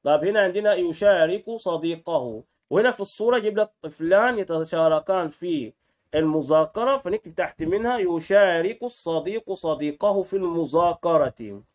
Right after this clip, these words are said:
ثلاثة، لاحظ واكتشف الأساليب والتراكيب، الجملة الاسمية والجملة الفعلية، وإحنا قلنا الجملة الاسمية تبدأ باسم،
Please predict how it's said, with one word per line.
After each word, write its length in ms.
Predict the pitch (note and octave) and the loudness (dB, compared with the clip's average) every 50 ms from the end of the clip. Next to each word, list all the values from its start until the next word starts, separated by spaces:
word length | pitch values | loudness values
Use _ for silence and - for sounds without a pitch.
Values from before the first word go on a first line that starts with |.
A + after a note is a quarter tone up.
| _ _ _ _ _ _ _ _ _ _ _ _ - | _ _ _ _ _ _ _ _ _ _ _ _ 0
ثلاثة، 520 | F3 F3 F#3 G#3 B3 C4 C4 - G#3+ G3+ | 2 4 4 4 4 2 2 4 2 2
لاحظ 400 | G3+ A3 A#3+ A#3 G3 G3 D#3+ D#3+ | 4 2 0 0 0 -2 -2 -2
واكتشف 600 | E3+ E3+ E3+ - - - A3+ A#3 - C4 B3 A#3 | -2 -2 -2 -4 -4 -6 -6 -4 -6 -8 -8 -8
الأساليب 520 | G#3 - - E3+ E3 - F#3+ F#3+ G#3+ F#3 | -8 -8 -8 -10 -6 -6 -4 -2 -2 -2
والتراكيب، 760 | F#3 F3+ F#3 - E3+ E3 E3 D#3+ D#3+ - G#3+ A#3 B3+ A3 - E3 | -2 -4 -2 0 0 2 2 0 0 -2 -6 -6 -6 -6 -2 0
الجملة 460 | D#3+ E3+ D#3+ D3 G3+ G#3+ G3+ F#3+ F3 | 0 0 0 -2 -2 0 0 0 0
الاسمية 440 | F3 - E3 D#3 - - F#3 G3 F#3 | -2 -4 -8 -12 -8 -2 2 2 2
والجملة 400 | F3 D#3 C#3 E3 F#3 F3+ E3 D#3 | 2 2 0 -2 -2 0 0 -2
الفعلية، 680 | C#3 - - D3+ C#3 C#3+ D#3+ G3 A#3 C4+ C#4+ C#4+ - _ _ _ _ _ _ | -2 -4 -6 -4 -4 -2 -2 -2 0 0 -2 -2 -4 _ _ _ _ _ _
وإحنا 240 | D3 D3 D3 D#3+ E3 | -6 -2 0 0 2
قلنا 260 | D#3+ G3 G3+ F#3+ F3+ | 2 2 2 2 2
الجملة 340 | D#3+ C#3 D#3+ F#3+ F#3+ F3+ F3+ | 0 2 2 2 4 6 4
الاسمية 500 | F3+ - E3+ D#3+ - - F3+ F#3+ F#3+ E3+ | 4 2 -2 -8 -6 -2 0 2 2 2
تبدأ 500 | D#3+ - F#3 F#3 D#3+ C#3 - D#3 C#3 - - | 4 4 4 4 4 2 0 0 0 0 -4
باسم، 500 | B2+ C#3+ - F#3+ A#3 C4 - - A3 F#3 | -8 -8 -2 0 0 0 0 -4 -8 -8